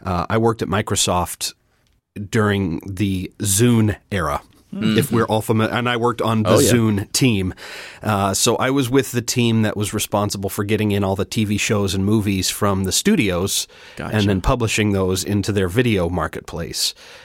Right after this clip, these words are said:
Speaker 1: And I had done that for about three years and had really gotten into the whole video.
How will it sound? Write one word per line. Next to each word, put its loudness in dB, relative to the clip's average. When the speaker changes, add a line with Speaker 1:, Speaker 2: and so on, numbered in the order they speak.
Speaker 1:
And 2
I 4
had 2
done 2
that 0
for -2
about -2
three -4
years 0
and -2
had -2
really 0
gotten -2
into -4
the -4
whole 0
video. -2